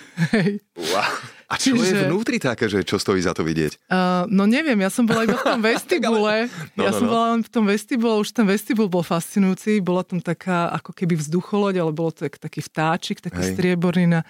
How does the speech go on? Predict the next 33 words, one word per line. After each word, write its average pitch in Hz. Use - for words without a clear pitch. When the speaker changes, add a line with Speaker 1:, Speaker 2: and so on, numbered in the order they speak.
Speaker 1:
nafúknutý, 175
ten 165
tam 156
tak 147
lietal 175
rôzne 180
a, 156
a -
teda 180
neviem, 214
čo 196
je 185
vnútri. 165
A 170
nedostala 165
som 165
sa, 190
ale 180
tak 175
možno, 165
možno 165
Speaker 2:
Mhm, 147
Speaker 1:
raz. 143
Speaker 2:
mhm. 87
Inak 90
pritom 107
zaujímavé, 98
že 92
teraz 110
tam 98
žije 95
v 85
Dubaji, 90